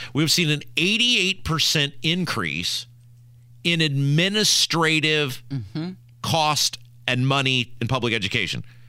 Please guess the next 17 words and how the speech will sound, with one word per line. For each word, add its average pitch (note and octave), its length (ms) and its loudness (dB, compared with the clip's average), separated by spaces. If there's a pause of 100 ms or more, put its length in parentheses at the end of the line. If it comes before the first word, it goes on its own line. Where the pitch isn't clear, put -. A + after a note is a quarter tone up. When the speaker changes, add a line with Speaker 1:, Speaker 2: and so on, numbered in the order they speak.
(200)
Speaker 1:
Somebody F#3+ 260 0
who's C#3+ 200 0
never C3+ 240 0
in F#3 60 0
a G3 40 -2
classroom D3+ 600 0
in C#3 80 -2
terms C#3 180 -2
of D3 120 -2
teaching, D3 680 0 (180)
somebody C#3+ 240 2
who's C#3 140 2
not D3 340 0
working D3+ 400 0
with D#3+ 140 0
the F3+ 80 -2
children. D3+ 880 2